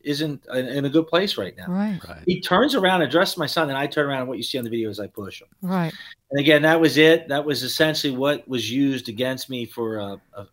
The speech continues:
Speaker 1: a two ch-, charges, uh, uh, uh, against the face Act, freedom of access to clinic entrances with
Speaker 2: Mm-hmm.
Speaker 1: up to eleven years in prison, three hundred fifty thousand dollars in fine, and three years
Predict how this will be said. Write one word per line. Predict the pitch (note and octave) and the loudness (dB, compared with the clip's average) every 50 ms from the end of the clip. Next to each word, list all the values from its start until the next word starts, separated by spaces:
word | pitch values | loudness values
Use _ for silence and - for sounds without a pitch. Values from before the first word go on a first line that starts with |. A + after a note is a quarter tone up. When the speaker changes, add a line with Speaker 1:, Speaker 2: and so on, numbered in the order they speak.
| - G#2 | -16 -16
Speaker 1:
a | G2+ - | -16 -12
two | - - G3 G#3 | -8 -4 -4 -4
ch-, | G3+ - - - _ _ _ _ _ | -4 -6 -10 -16 _ _ _ _ _
charges, | - - D3+ D3 D3 C3+ C#3 C#3 B2+ - - - - - - - - - - | -2 0 2 2 2 0 -2 -6 -6 -8 -10 -14 -18 -20 -20 -20 -18 -10 -6
uh, | |
uh, | A#2+ A#2+ A#2 A2+ G#2+ D#2+ G#2+ A2+ A2 G#2+ G#2+ G2+ - | -2 -2 -2 -2 -2 -4 -4 -4 -4 -4 -6 -8 -10
uh, | - A2+ G#2+ - | -10 -12 -10 -10
against | - A#2 G#2+ B2+ B2+ A#2 - | -8 -6 -6 -6 -6 -8 -10
the | A#2 | -12
face | - - - D3+ C#3+ D3 C#3 - | -14 -8 -4 -2 0 0 0 -2
Act, | - C3+ C#3 C3+ C#3 C3+ - - - - _ | -2 -2 -2 -2 -4 -6 -10 -16 -20 -20 _
freedom | _ - - - C#3+ D3 D3 C3+ | _ -14 -8 -4 -4 -2 -2 -4
of | B2+ A#2 G#2 | -4 -6 -6
access | A#2 A2+ A#2 A2+ - - A2+ A2 | -6 -6 -6 -8 -8 -8 -8 -8
to | - - | -10 -12
clinic | - - C3 A#2+ - | -10 -10 -8 -6 -6
entrances | A#2+ A#2 G#2+ A2 G#2+ - A2+ G2+ | -6 -8 -8 -8 -8 -6 -4 -4
with | F#2 - - - | -4 -4 -4 -6
Speaker 2:
Mm-hmm. | _ - D#3+ D#3 - - _ _ _ _ - C#3+ | _ -16 -18 -18 -18 -20 _ _ _ _ -6 -4
Speaker 1:
up | D3 - | -2 2
to | - C#3 | 2 4
eleven | B2+ C#3 D3+ D#3 D3+ D#3 | 6 6 6 6 4 4
years | D3+ D3 C#3 B2 | 2 2 0 0
in | C3+ B2+ | -4 -8
prison, | B2 - C3+ C3 B2+ A#2+ A#2+ B2+ B2 B2 B2 A#2+ - | -6 -2 -2 0 0 0 -2 -4 -4 -6 -6 -10 -10
three | - - D3 | -6 -4 -2
hundred | C#3+ C3+ B2 | -2 -2 -4
fifty | - A#2+ C3 | -8 -10 -8
thousand | A#2+ B2+ B2+ A#2+ A2 A#2 | -4 -2 -2 -2 -2 -2
dollars | A2+ A#2 A2 G#2+ G2 | -4 -4 -4 -6 -6
in | G2 | -8
fine, | F#2+ - - A#2 A2+ A2 A2 A2 A2 A2 G#2 A2 | -10 -10 -8 -6 -6 -4 -6 -6 -8 -8 -10 -12
and | - A2+ G#2+ G#2 G2+ G2 F#2 - | -12 -12 -10 -10 -10 -10 -14 -14
three | - - B2+ B2 | -10 -8 -6 -4
years | A#2 A2+ G#2+ G2 | -4 -4 -4 -6